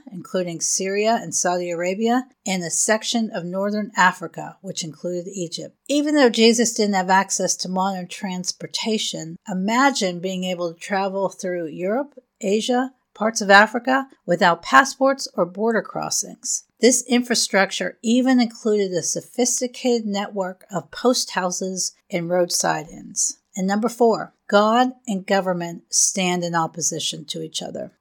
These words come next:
Governments worldwide strive to overthrow God's rule in the people's lives.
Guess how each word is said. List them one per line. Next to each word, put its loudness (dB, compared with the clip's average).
Governments 2
worldwide 0
strive 0
to -8
overthrow 0
God's 0
rule 0
in -8
the -8
people's -8
lives. -8